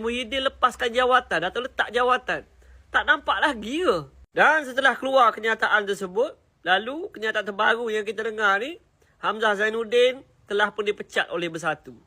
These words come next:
Aduh, jam betul kan? Dah jelas-jelas dah orang tak sokong kamu.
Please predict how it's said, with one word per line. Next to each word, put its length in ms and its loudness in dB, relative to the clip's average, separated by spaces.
Aduh, 720 -2
jam 320 -2
betul 320 -4
kan? 240 -4
Dah 160 4
jelas-jelas 640 2
dah 160 4
orang 240 0
tak 80 -4
sokong 400 -2
kamu. 480 -4